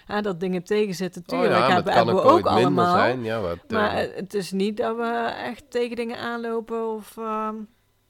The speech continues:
Speaker 1: nee.
Speaker 2: Niet wat we van tevoren... Eigenlijk moet ik zeggen dat het nog, eh, juist andersom is. Eh, met name voor mij, zeg maar, ik,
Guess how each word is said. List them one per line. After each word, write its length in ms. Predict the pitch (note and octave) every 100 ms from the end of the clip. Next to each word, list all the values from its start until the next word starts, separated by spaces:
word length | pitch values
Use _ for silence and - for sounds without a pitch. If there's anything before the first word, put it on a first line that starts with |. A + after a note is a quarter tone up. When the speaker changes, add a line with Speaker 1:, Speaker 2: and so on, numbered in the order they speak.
| _ _
Speaker 1:
nee. 160 | - C4+
Speaker 2:
Niet 140 | C3+
wat 280 | C#3 B2+ B2+
we 240 | A#2+ A#2 A2
van 220 | A#2 A2
tevoren... 420 | G2+ A2 A#2 B2
Eigenlijk 320 | D3 E3+ D#3
moet 120 | C3+ A2
ik 80 |
zeggen 340 | - A2+ G#2+ G#2
dat 160 | G2+
het 80 | G#2
nog, 320 | G#2 G#2 - -
eh, 260 | - G2+
juist 360 | G#2 G#2 G2+ -
andersom 540 | G2+ G2 F2+ A#2+ C#3+
is. 220 | F2 - _ _ _ _ _ _ -
Eh, 160 | A2
met 180 | G#2 G2+
name 360 | G#2+ A2+ A#2 G#2
voor 180 | G2 F#2+
mij, 300 | G2 A2+ B2
zeg 240 | B2 A#2+
maar, 220 | B2 A#2+
ik, 380 | C3 A#2+ _ -